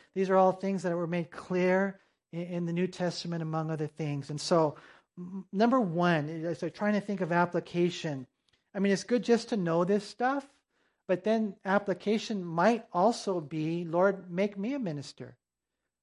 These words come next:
better husband, better dad, you know, better pastor, better son, friend. God, make me that kind of minister." And then when it comes to the mysteries, "Lord, tell me secrets. Give me insight.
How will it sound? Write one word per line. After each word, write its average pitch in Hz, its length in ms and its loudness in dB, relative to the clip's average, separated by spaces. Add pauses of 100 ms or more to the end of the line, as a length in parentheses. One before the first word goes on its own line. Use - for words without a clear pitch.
better 170 220 2
husband, 185 580 2 (640)
better 165 240 0
dad, 170 460 2 (720)
you 151 60 -10
know, 143 80 -6
better 151 180 -2
pastor, 160 600 -2
better 147 200 -4
son, 147 560 -2 (240)
friend. 131 540 -2 (640)
God, 165 220 4
make 185 380 0
me 185 240 0
that 160 280 2
kind 170 220 -4
of 143 80 -4
minister." 147 640 -8 (640)
And 185 100 0
then 226 120 6
when 240 100 6
it 233 120 2
comes 240 280 0
to 240 100 0
the 202 160 -2
mysteries, 190 760 0
"Lord, 190 340 6 (380)
tell 294 180 0
me 247 220 4
secrets. - 800 -8 (360)
Give 269 220 4
me 269 240 2
insight. 190 640 -4